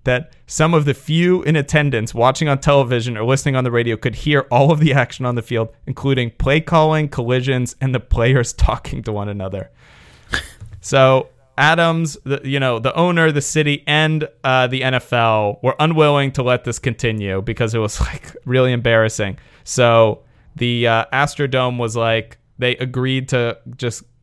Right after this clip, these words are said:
uh, let the lease out one year early, and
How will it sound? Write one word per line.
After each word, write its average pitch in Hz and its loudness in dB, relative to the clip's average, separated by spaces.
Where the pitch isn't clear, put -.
uh, 117 -2
let 143 0
the - -2
lease 120 -6
out 127 2
one 139 2
year 131 2
early, 107 0
and 107 -4